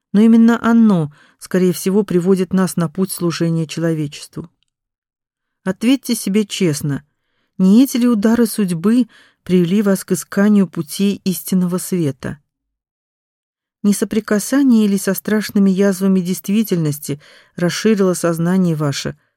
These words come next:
и помогло вам выйти за пределы установленных рамок мышления?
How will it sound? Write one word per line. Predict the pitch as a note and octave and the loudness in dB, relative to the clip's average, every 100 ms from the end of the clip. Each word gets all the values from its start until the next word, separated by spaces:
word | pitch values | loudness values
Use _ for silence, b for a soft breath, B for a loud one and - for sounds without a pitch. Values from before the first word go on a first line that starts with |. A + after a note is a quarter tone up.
| _ - | _ -10
и | E3+ | -2
помогло | E3+ E3+ F#3+ | 0 0 2
вам | G3 F#3 E3+ | 2 2 0
выйти | E3 A#3 A#3 - D3 b b b - | 0 -2 -2 -4 -6 b b b -6
за | E3 | -4
пределы | F3+ F3 D#3+ G3 A3 | 0 0 0 2 2
установленных | G#3 - F3+ F3 F#3 F#3+ - | 0 0 -2 0 0 0 0
рамок | F3 F3 E3+ - | -2 -2 -4 -4
мышления? | F3+ - F3 D3+ C#3+ D3 | -6 -4 -4 -4 -4 -8